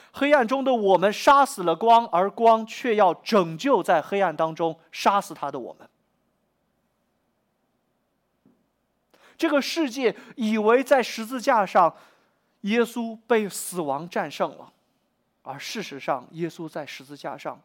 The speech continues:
一次性的、彻底的战胜了死亡。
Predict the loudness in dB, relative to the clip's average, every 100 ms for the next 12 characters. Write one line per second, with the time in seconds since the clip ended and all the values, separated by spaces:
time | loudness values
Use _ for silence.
0 | _ -8 -8 -10 -12 -10 -12 -12 -14 -18
1 | -6 -4 -4 -8 -18 -18 _ _ _ _
2 | -10 -10 -10 -18 -18 -20 -20 -20 -20